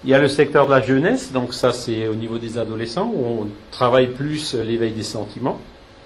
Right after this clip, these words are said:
Donc là vous avez une citation de Cécilia Roche qui disait : « Nous savons prendre soin des valeurs morales de nos jeunes. Euh, ce sont les fondements qui vont modeler leur caractère et leur personnalité. »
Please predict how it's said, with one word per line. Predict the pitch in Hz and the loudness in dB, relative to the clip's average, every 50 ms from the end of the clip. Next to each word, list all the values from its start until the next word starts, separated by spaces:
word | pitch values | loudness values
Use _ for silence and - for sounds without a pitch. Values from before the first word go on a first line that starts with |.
| - - - - - - - - - - - - - - - - - - - - - - - - - | -20 -20 -20 -20 -20 -20 -20 -20 -20 -20 -20 -20 -20 -20 -20 -20 -20 -20 -20 -20 -20 -20 -20 -16 -14
Donc | 107 101 104 - | -14 -12 -10 -6
là | 107 104 | -6 -6
vous | 101 104 98 110 | -6 -6 -8 -8
avez | 107 - 110 110 | -8 -6 -6 -6
une | 104 101 104 101 98 98 - - - - - | -6 -6 -8 -10 -12 -12 -16 -20 -20 -20 -20
citation | - - 120 113 120 117 - - 123 113 | -14 -12 -10 -8 -8 -8 -8 -8 -10 -10
de | 110 107 | -10 -12
Cécilia | - - 110 - - 120 110 113 110 107 | -14 -14 -16 -16 -14 -12 -10 -8 -8 -8
Roche | 110 113 113 123 135 - - - - - - - - - - - - - - - - - - | -6 -8 -8 -8 -10 -14 -20 -20 -20 -20 -20 -20 -20 -20 -20 -20 -20 -20 -20 -20 -20 -16 -14
qui | 127 | -14
disait : « | 120 117 117 120 117 120 151 165 175 165 | -12 -12 -12 -12 -8 -6 -4 -4 -4 -4
Nous | 135 | -4
savons | - 139 127 139 143 | -4 -4 -2 -2 -4
prendre | 139 - - 117 117 123 131 127 117 113 | -4 -4 -4 -4 -2 -2 -2 -4 -6 -6
soin | - - 127 117 120 | -6 -6 -4 -4 -4
des | 113 113 | -4 -4
valeurs | 107 107 104 101 104 113 117 117 113 101 | -4 -2 -2 -2 0 0 -2 -2 -4 -4
morales | 101 104 107 104 104 117 123 120 113 | -6 -6 -4 -2 0 0 0 0 0
de | 110 107 | -2 -4
nos | 95 107 104 | -6 -6 -6
jeunes. | 95 104 104 104 110 147 180 185 - - - - - - - - - - - - - - - - - - - - - | -6 -4 -4 -4 -4 -4 -6 -10 -14 -18 -20 -20 -20 -20 -20 -20 -20 -20 -20 -20 -20 -20 -20 -20 -20 -20 -18 -14 -10
Euh, | 110 107 101 | -8 -8 -8
ce | - - - 117 | -8 -8 -8 -6
sont | - - 135 | -2 0 2
les | 131 123 | 2 2
fondements | 120 - 120 113 110 110 120 135 143 156 156 | 2 0 -4 -4 -2 -2 0 0 0 0 -2
qui | 156 - 123 | -6 -8 -6
vont | 113 117 117 | -4 -4 -2
modeler | 113 110 110 107 110 127 139 139 | -2 -2 -4 -4 -2 -2 0 0
leur | 131 113 - - | 0 0 -2 -2
caractère | 123 110 107 110 107 - 135 131 | -2 -2 -2 -2 -4 -4 -4 -4
et | 131 | -2
leur | 123 117 104 | -4 -6 -10
personnalité. » | - - 110 98 - - 110 104 101 101 101 101 95 - 107 | -10 -12 -12 -12 -12 -14 -14 -14 -12 -14 -14 -16 -16 -16 -16